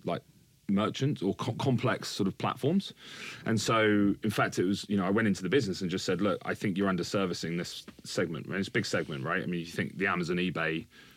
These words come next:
business models, but there's, you know, tens of thousands in Europe, hundreds of thousands around the world. You know, they have this issue where they have to collect money, hold money, pay out money, and K Y C all their users.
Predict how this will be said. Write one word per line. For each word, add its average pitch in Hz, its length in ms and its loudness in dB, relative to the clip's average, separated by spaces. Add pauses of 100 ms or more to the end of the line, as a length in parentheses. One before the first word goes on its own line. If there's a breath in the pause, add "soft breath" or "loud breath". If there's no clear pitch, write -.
(340 loud breath)
business 104 320 0
models, 80 320 -2
but - 140 -2
there's, 85 300 -2
you 82 60 -6
know, 82 80 -8 (220)
tens 92 300 0
of 80 60 -6
thousands 87 380 0
in 82 80 -2
Europe, 82 240 0
hundreds 90 240 -2
of 73 40 -10
thousands 78 400 -6
around 80 220 -4
the 80 60 -4
world. 82 320 0 (560 loud breath)
You 98 100 -2
know, 87 60 2
they 104 100 4
have 98 200 0
this 95 160 -2
issue 101 260 0
where 87 80 0
they 85 100 0
have 95 140 -4
to - 80 -10
collect - 300 0
money, 87 280 0
hold 87 300 0
money, 85 300 -2
pay 87 240 -2
out 85 160 0
money, 82 360 -2
and 92 160 -2
K 85 200 0
Y 76 120 -2
C - 160 -4
all 82 80 2
their 78 120 -2
users. 80 520 0